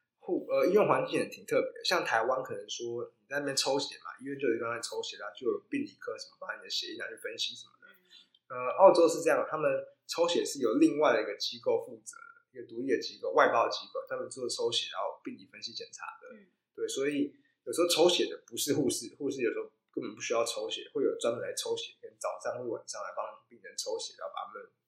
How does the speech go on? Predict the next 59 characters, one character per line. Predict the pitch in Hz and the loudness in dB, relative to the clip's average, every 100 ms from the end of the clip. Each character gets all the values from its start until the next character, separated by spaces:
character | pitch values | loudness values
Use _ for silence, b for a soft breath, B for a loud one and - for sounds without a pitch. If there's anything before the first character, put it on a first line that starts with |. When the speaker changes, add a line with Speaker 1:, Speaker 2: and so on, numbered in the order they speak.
| _ | _
Speaker 1:
样 | 117 107 | -6 -6
本 | - - | -6 -8
送 | 113 | -8
去 | 117 | -12
分 | 113 104 | -10 -6
析 | - - | -6 -6
这 | 110 | -6
样 | - - | -6 -10
子。 | - _ | -20 _
Speaker 2:
嗯。 | _ _ _ | _ _ _
Speaker 1:
所 | - | -12
以 | 117 | -10
护 | 127 | -8
士 | - | -6
其 | 117 107 | -6 -8
实 | 104 - | -12 -8
做 | - 120 | 0 2
的 | 107 | 2
还 | 107 - | 0 -4
挺 | 120 | -10
少 | - 117 - - | -4 -2 -4 -10
的， | - | -20
Speaker 2:
嗯。 | _ _ _ _ _ | _ _ _ _ _
Speaker 1:
就 | 123 | -14
是 | - | -14
可 | - | -14
能 | - | -16
给 | - - | -18 -4
药， | 110 101 - - _ - | 2 2 0 -10 _ -10
然 | |
后 | 98 | -8
做 | 113 117 | -6 -8
记 | - 110 107 | -8 -16 -20
录 | 98 | -12
这 | 107 | -10
样 | 87 - | -10 -12
子， | - | -12
或 | 113 | -10
安 | 117 | -8
排 | 117 - - - | -8 -8 -12 -14
入 | 127 | -8
院 | 117 | -6
出 | - 104 107 | -6 -12 -12
院 | - | -14
这 | - | -18
样 | - - | -20 -20
子。 | - _ _ _ _ _ | -20 _ _ _ _ _
对。 | - - - _ _ _ _ _ _ _ _ _ | -8 -8 -8 _ _ _ _ _ _ _ _ _
看， | 160 139 - | -10 -10 -12
没 | 127 | -16
有 | 139 | -14
什 | 113 | -14
么 | - | -8
特 | - 131 | -2 0
别 | 113 | 2
需 | - | 0
要 | 135 | 0
讲 | 135 | 0
的 | - | -4